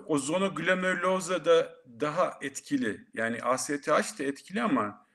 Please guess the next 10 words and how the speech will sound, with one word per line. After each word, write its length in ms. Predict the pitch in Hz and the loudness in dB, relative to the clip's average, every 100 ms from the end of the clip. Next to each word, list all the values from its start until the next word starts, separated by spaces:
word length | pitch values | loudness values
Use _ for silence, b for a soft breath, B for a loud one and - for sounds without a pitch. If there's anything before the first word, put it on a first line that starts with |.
| _ _ _ - | _ _ _ -8
e, 280 | 131 113 113 | -2 0 0
zona 300 | 107 165 180 | 0 0 0
glomerulosa 760 | 151 165 170 170 175 196 175 | 0 0 2 0 0 -2 -2
için 420 | 156 - 202 - 127 | -6 -4 -6 -4 0
renin, 240 | 156 196 | 0 0
angiotensin, 800 | 160 151 151 165 165 160 160 139 | 0 0 0 -6 -4 -6 -4 2
aldosteron 600 | 135 139 160 - 156 165 | 2 2 -2 -4 -6 -4
sistemi 540 | - - - 165 165 | -6 -8 -4 -2 0
de 60 | 147 | 0
etkili. 640 | 117 120 - 120 117 190 | 0 -2 -10 -4 0 0